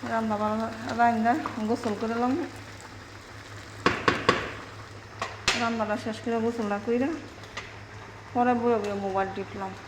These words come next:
আরাম করলাম এই কয়দিন, আল্লাহ করাইলো। আর বেরির আয়া বলে জানি না, ভাগ্য আবার কি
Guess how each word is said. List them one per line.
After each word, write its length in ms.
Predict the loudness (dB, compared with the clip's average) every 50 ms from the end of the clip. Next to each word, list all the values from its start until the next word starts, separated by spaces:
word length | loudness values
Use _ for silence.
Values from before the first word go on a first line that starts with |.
| -4 -2 2
আরাম 180 | 4 4 4 4 2 2
করলাম 260 | 0 2 2 2 0 -2 -2
এই 40 | -2 -2
কয়দিন, 320 | -2 0 0 0 0 0 0 0 -2 -6 -10 -12 -12 -12 -12 -12 -12 -12 -12 -12 -12 -12 -14 -14 -14 -14 -14 -14 -14 -12 -8 -6 -4
আল্লাহ 200 | 0 2 2 2 2 0
করাইলো। 420 | 2 4 4 4 4 2 2 0 -2 -2 -6 -10 -12 -12 -12 -12 -12 -12 -12 -14 -14 -14 -14 -14 -14 -14 -14 -14 -14 -14 -14 -14 -14 -14 -14 -14 -14 -14 -14 -14 -14 -14 -14 -14 -14 -16 -16 -14 -14 -14 -14 -16 -16 -16 -16 -16 -16 -16 -16 -16 -14 -16 -16 -16 -16 -12 -8
আর 100 | -6 -4 -2 0
বেরির 260 | 2 2 2 2 2 2
আয়া 160 | 4 4 4 2 2
বলে 160 | 0 -2 -2 -2 -2
জানি 160 | -2 -2 0 0 0
না, 80 | 0 0 0
ভাগ্য 220 | 0 0 0 0 0 0
আবার 160 | 0 0 0 -2 -2
কি 80 | -2